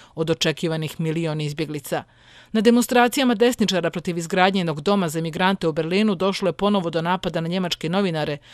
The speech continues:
pri čemu nije bilo tuče. Njemci mjesecima održavaju proteste zbog naseljavanja migranata, na kojima se moglo čuti i skandiranje „Merkelova u Sibir, Putin u Berlin”.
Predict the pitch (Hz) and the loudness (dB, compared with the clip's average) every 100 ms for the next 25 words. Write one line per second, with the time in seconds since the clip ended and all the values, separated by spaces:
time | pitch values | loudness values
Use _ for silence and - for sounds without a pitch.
0 | - - 196 190 185 180 165 170 151 175 | -14 -6 0 0 2 0 0 -2 -2 -4
1 | - 147 - _ - - 185 180 - 180 | -2 -4 -6 _ -20 -6 0 0 0 -2
2 | 165 - 208 202 226 185 170 175 185 185 | 0 2 2 4 2 2 0 0 0 2
3 | 190 185 208 208 180 - 160 165 170 - | 2 0 0 0 -2 -4 -6 -6 -6 -6
4 | 185 180 190 190 170 196 220 202 175 160 | -2 0 0 0 -2 0 0 0 0 -2
5 | - - - 185 208 240 240 220 220 247 | -2 -8 -6 0 4 4 4 2 2 2
6 | 208 196 247 226 196 - 180 190 233 247 | 0 -2 0 0 0 0 -2 0 2 4
7 | 220 190 196 233 233 202 175 165 160 - | 2 2 2 0 2 0 2 2 -2 -2
8 | 233 233 196 - 226 214 196 170 160 170 | 0 2 0 0 -2 0 -2 -2 -2 -2
9 | 170 151 | -2 -6